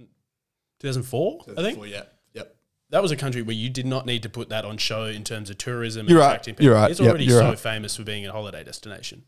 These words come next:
Speaker 2: Yeah,
Speaker 1: It
Speaker 2: you're right.
Speaker 1: immediately, like, borderline sent them into recession 'cause of the amount of money they spent on it, and then everything went to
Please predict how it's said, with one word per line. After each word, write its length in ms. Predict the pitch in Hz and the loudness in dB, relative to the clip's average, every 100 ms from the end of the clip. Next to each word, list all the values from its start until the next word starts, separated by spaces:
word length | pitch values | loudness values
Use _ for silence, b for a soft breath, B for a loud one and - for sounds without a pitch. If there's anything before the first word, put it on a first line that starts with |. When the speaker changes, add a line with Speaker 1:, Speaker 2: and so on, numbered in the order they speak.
| _ _ _ - | _ _ _ -2
Speaker 2:
Yeah, 140 | 151 | 4
Speaker 1:
It 60 | 143 | 6
Speaker 2:
you're 100 | 120 | 6
right. 80 | 156 | 4
Speaker 1:
immediately, 720 | 156 156 160 160 135 120 110 | 0 -2 -2 -2 -6 -6 -6
like, 220 | 107 107 - _ _ - | -6 -8 -12 _ _ -10
borderline 500 | 123 135 127 120 113 | -6 -4 -4 -6 -6
sent 200 | - 113 | -8 -8
them 100 | 117 | -10
into 160 | 107 | -10
recession 540 | 104 107 - 113 - 110 | -10 -6 -6 -6 -8 -10
'cause 100 | 113 | -12
of 60 | 110 | -10
the 60 | |
amount 180 | 110 110 | -10 -10
of 60 | 107 | -10
money 180 | 117 | -10
they 120 | 113 104 | -8 -6
spent 340 | - 107 - | -6 -8 -12
on 80 | 107 | -12
it, 100 | 110 b b b | -14 b b b
and 140 | 113 | -8
then 140 | 117 117 _ | -8 -8 _
everything 480 | 131 131 123 120 113 | -8 -6 -8 -10 -10
went 180 | 110 101 | -10 -12
to 140 | 101 | -18